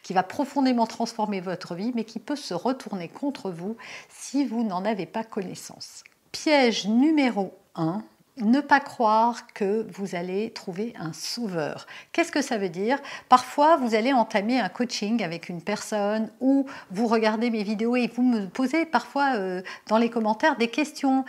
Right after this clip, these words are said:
Est-ce que je dois quitter mon mari ? Est-ce que, euh, je dois, euh, euh, arrêter de, euh, de faire telle ou telle chose ? Est-ce que je dois me lancer ? Et cetera. Et c'est vrai que je reçois pas mal, euh,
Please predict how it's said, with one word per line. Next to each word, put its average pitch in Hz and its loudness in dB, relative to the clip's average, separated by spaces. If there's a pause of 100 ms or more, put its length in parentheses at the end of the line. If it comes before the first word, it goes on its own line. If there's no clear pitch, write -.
(220)
Est-ce 233 0
que 269 2
je 240 0
dois 214 0
quitter 220 -4
mon 202 -2
mari ? 254 0
Est-ce 240 0
que, - -4
euh, 240 0
je 185 -4
dois, 202 -2
euh, 165 -4 (360)
euh, 170 -6
arrêter 208 -2
de, 185 -4
euh, 175 -2
de 165 -4
faire 190 -8
telle 185 -4
ou 165 -10
telle 180 -8
chose ? 240 -2
Est-ce 214 -2
que 233 -2
je - -4
dois 196 0
me 190 -8
lancer ? 226 -2
Et 220 -18
cetera. 208 -2 (300)
Et 214 -2
c'est 269 2
vrai 294 6
que 240 2
je 202 -2
reçois 247 0
pas 240 4
mal, 240 2
euh, 156 -6